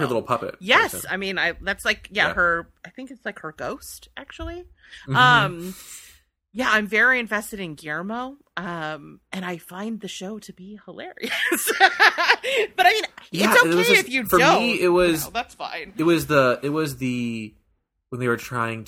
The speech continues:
Speaker 2: to quadruple hypnotise,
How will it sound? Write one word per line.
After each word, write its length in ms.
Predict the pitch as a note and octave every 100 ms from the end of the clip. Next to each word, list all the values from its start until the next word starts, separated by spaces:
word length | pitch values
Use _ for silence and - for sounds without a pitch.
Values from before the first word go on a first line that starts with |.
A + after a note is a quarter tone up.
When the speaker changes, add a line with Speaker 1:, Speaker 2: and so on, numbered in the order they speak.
| -
Speaker 2:
to 600 | A2 G#2 G2+ F#2+ F#2+ G2 _ _ _ _ _ _ _ _ _ _
quadruple 1000 | - A2+ A2 G#2+ A2+ A2+ A#2+ G#2+ G#2 F#2+ -
hypnotise, 1120 | G#2+ - G2+ - G2 F#2+ F#2+ F#2+ F#2 -